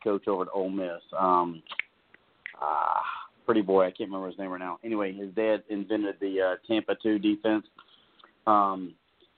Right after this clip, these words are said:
and, and it's almost like Venables is doing that with college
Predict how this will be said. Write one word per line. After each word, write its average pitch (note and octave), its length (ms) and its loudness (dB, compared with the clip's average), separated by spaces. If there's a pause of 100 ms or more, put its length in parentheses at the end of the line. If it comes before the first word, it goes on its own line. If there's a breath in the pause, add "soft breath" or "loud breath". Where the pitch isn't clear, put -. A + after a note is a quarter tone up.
(140)
and, B2 200 -6
and A2+ 220 0
it's G#2+ 140 -2
almost C3 260 -2
like G#2 160 -6
Venables A2 400 0
is F#2 140 -10
doing G#2 240 0
that G2+ 180 -2
with F#2 140 -4 (100)
college F#2+ 360 2